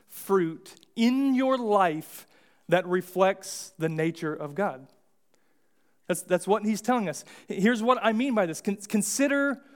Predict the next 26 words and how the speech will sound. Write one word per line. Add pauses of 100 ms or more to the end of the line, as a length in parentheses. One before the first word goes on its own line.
(800)
the
what
and
the
way
that
Jesus
calls
his
people
to
live. (680)
Consider (180)
what
he
invites
us
into
and
even
the
motivation
to
live
it
out.